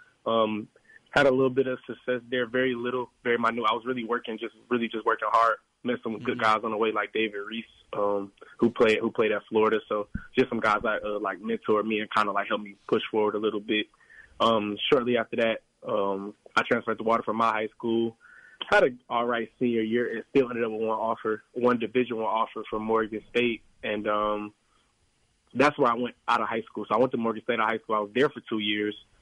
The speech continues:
Speaker 1: Um, my, very, once again, very little success, um, there, like, a hundred, like,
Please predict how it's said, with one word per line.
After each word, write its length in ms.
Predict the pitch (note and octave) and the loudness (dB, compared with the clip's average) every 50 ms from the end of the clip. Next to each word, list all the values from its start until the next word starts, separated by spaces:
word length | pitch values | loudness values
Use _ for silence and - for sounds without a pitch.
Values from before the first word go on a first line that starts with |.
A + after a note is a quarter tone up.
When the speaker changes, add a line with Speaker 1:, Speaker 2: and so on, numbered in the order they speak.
| _ _ - _ _ _ _ _ - | _ _ -20 _ _ _ _ _ -2
Speaker 1:
Um, 480 | - A2 G#2+ G#2+ G#2+ G#2+ G#2 G#2 G#2 G#2 _ _ _ _ _ _ _ _ - A2 - _ _ | 2 2 4 4 4 2 0 -4 -8 -10 _ _ _ _ _ _ _ _ -20 -20 -20 _ _
my, 260 | - A#2 A#2 B2 A#2+ - - G2+ | 2 4 6 6 4 2 -2 -8
very, 240 | G#2 G#2+ A#2+ B2 A#2 - - | -4 0 2 2 2 0 -4
once 260 | A2 A2 A#2 A#2+ - | -6 -4 -4 -4 -4
again, 260 | A2+ A2+ B2 A#2 A2 G2+ G2 | -2 -2 0 0 0 0 0
very 180 | A#2 A#2+ A#2+ | 0 0 0
little 220 | A2+ A2+ A2+ A#2 A2 - | -2 -4 -6 -6 -8 -10
success, 360 | - G#2 - - A2 A2 A2 - _ _ _ _ _ _ _ _ _ _ - | -12 -10 -6 -4 -2 -2 -2 -4 _ _ _ _ _ _ _ _ _ _ -4
um, 480 | A2+ G#2+ G#2 G#2 G#2 G#2 G2+ G2+ A2+ A#2 - | 0 0 2 2 0 -2 -4 -8 -10 -4 0
there, 400 | A2+ G#2+ A2 A2 G#2+ G#2+ G#2+ - _ _ - | 2 4 4 4 2 0 -2 -6 _ _ -6
like, 180 | A2+ G#2+ - | -6 -4 -4
a 60 | G#2+ | -6
hundred, 400 | G2+ - A2+ A2+ A2+ A#2 A2+ G2+ _ - | -4 -4 -4 -2 -2 -2 -4 -4 _ -6
like, 160 | A2+ G#2 G2 | -6 -6 -6